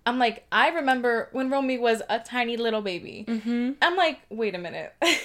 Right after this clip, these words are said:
Speaker 1: Like, how did two whole years, two plus years go
Speaker 2: Yeah.
Speaker 1: by already? Because now, before we know it, he's gonna be three.
Speaker 2: Mm-hmm.
Speaker 1: I'm gonna be having a going on two-year-old
Speaker 2: Mm-hmm.
Speaker 1: by then. And it's just gonna,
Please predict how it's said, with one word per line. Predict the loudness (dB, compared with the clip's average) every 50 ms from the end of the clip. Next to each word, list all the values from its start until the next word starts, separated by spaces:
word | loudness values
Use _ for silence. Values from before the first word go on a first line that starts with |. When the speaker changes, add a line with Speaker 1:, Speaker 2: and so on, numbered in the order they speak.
| -8 -16 -18 -16 -10
Speaker 1:
Like, | -8 -6 0 4 4 4 4 4
how | 4 4 4
did | 4 2 0 -2 -8 -16 _ _
two | -18 -12 -10 -8 -6 -4
whole | -2 -2 0
years, | 0 0 0 0 0 -2 -4 -6 -18 -20 _ -4
two | -2 -2 0
plus | 4 6 6 6 6 4
years | -2 -4 -4 -6 -6 -10 -12 -8
go | -4 0 0
Speaker 2:
Yeah. | 2 4
Speaker 1:
by | 6 6 4 4
already? | 2 0 -2 -4 -6 -8 -10 -12 -14 _ _ _ -10 -6
Because | -2 2 2 2 2 0 -4 _ _ _ _ _ -4
now, | 2 6 6 6 6 4
before | 0 -4 -4 -2 -2
we | 0
know | 0 0 0
it, | 0
he's | -2 -4 -8
gonna | -8 -8 -8
be | -8 -6
three. | -6 -4 -4 -4 -4 -6 -10 -14 _ _ -12
Speaker 2:
Mm-hmm. | -10 -10 -8 -8 -8 -8 -8 -8 -10 _ _ _ -2
Speaker 1:
I'm | 0 0 2 0 0
gonna | -2 -2
be | -2 -4
having | -4 0 0 0 0 0 -2 -2
a | -2 0 0 -2 -2 -6 -12 _ _ -20 -10 -4
going | -2 0 0 0 -2
on | -4 -6 -8 -8
two-year-old | -12 -10 -10 -8 -8 -6 -6 -6 -6 -6 -6 -8 -10 -14 _ -10
Speaker 2:
Mm-hmm. | -8 -8 -6 -6 -6 -4 -2
Speaker 1:
by | 0 0
then. | 0 -2 -4 -4
And | -4 -4 -4
it's | -4 -4 -4
just | -6 -6 -4
gonna, | -2 -2 -2